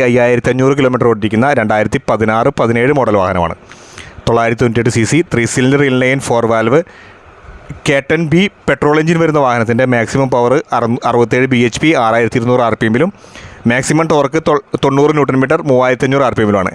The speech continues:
എ എം ടി ഫൈവ് ഗിയർ ട്രാൻസ്മിഷനാണ് വാഹനത്തിൽ വരുന്നത്. ഈ വാഹനത്തിൻ്റെ ലെങ്ത് വരുന്നത് മൂവായിരത്തി അഞ്ഞൂറ്റി തൊണ്ണൂറ്റൊമ്പത് മില്ലിമീറ്ററും, വിഡ്ത്ത് ആയിരത്തി നാനൂറ്റി തൊണ്ണൂറ്റഞ്ച് മില്ലിമീറ്ററും, വീൽ ബേസ് രണ്ടായിരത്തി നാനൂറ് മില്ലി-, മില്ലിമീറ്ററുമാണ്. ഗ്രൗണ്ട് ക്ലിയറൻസ് നൂറ്റി അറുപത്തഞ്ച് മില്ലിമീറ്ററാണ്. ഫൈവ് ഡോർ ടു, ടു റോ സീറ്റ്സാണ് വാഹനത്തിൽ വരുന്നത്.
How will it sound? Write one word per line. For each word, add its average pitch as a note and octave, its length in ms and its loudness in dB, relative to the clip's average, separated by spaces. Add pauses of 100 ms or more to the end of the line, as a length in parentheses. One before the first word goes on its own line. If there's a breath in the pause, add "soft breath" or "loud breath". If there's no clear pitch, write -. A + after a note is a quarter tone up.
എ G#2 120 0
എം A2 120 0
ടി C3+ 120 0
ഫൈവ് A#2 240 2
ഗിയർ C3+ 180 2
ട്രാൻസ്മിഷനാണ് B2 560 0
വാഹനത്തിൽ G2+ 280 0
വരുന്നത്. A#2 220 0 (580 loud breath)
ഈ C#3 100 4
വാഹനത്തിൻ്റെ D#3 360 0
ലെങ്ത് C#3+ 300 0
വരുന്നത് D#3 260 0
മൂവായിരത്തി C3+ 340 2
അഞ്ഞൂറ്റി C#3 220 0
തൊണ്ണൂറ്റൊമ്പത് C3+ 380 0
മില്ലിമീറ്ററും, A2+ 440 2
വിഡ്ത്ത് A#2+ 240 -2 (120)
ആയിരത്തി B2+ 320 0
നാനൂറ്റി C3+ 340 0
തൊണ്ണൂറ്റഞ്ച് C3 300 0
മില്ലിമീറ്ററും, A#2 340 2 (460 loud breath)
വീൽ C3 200 2
ബേസ് C#3 260 0
രണ്ടായിരത്തി C3+ 320 0
നാനൂറ് C#3+ 260 2
മില്ലി-, C3 160 -2 (240)
മില്ലിമീറ്ററുമാണ്. A2+ 480 2 (140)
ഗ്രൗണ്ട് A#2+ 260 0
ക്ലിയറൻസ് B2 380 0
നൂറ്റി C#3 220 0
അറുപത്തഞ്ച് C#3 300 0
മില്ലിമീറ്ററാണ്. F#2+ 400 0 (840 loud breath)
ഫൈവ് C3 220 2
ഡോർ D3+ 140 2 (200)
ടു, C#3+ 100 4 (500)
ടു D3 80 2 (100)
റോ D3+ 60 4 (120)
സീറ്റ്സാണ് D#3 400 0
വാഹനത്തിൽ A#2+ 280 2
വരുന്നത്. B2+ 220 0